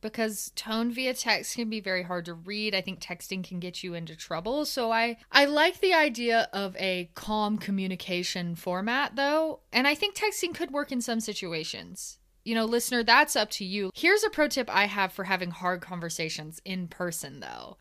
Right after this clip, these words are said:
Have it in the car while you're sitting, maybe in a parking lot or sitting in your driveway or something, if you've just gone out and you come home, or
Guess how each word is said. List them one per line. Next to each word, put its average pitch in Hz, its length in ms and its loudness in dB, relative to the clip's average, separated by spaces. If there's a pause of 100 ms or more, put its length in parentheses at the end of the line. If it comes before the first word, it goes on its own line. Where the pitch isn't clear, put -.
(160)
Have 233 340 4
it 254 200 4
in 202 160 0
the 185 80 -4
car 120 500 -6 (440)
while 180 220 2
you're 185 460 -2
sitting, 214 680 0 (120)
maybe 190 300 0
in 190 80 0
a 185 60 -2
parking 185 300 -4
lot 180 160 0
or 175 60 -4
sitting 185 340 -2
in 180 120 -4
your 170 80 -6
driveway 170 300 -2
or 165 40 -4
something, 170 300 -8
if 185 160 -6
you've 185 100 -4
just 190 240 -4
gone 175 220 0
out 165 180 2
and 175 100 -10
you 165 80 -6
come 170 220 -6
home, 175 340 -4
or 165 200 -4